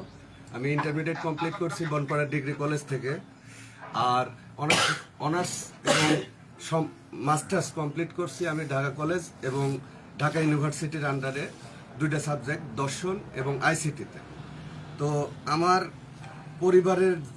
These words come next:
যিনি প্রধান ছিলেন রাজনৈতিক নেতা, তিনি আমাদের সম্পর্কে জ্যাঠা মরহুম সাইরুদ্দিন চেয়ারম্যান।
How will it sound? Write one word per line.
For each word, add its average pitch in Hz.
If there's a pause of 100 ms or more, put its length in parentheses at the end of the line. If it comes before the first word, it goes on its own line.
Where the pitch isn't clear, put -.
(140)
যিনি 175 (260)
প্রধান 170
ছিলেন 151 (540)
রাজনৈতিক 139 (140)
নেতা, 135 (180)
তিনি 147
আমাদের 139 (720)
সম্পর্কে 143
জ্যাঠা 143 (140)
মরহুম 165
সাইরুদ্দিন 156
চেয়ারম্যান। 98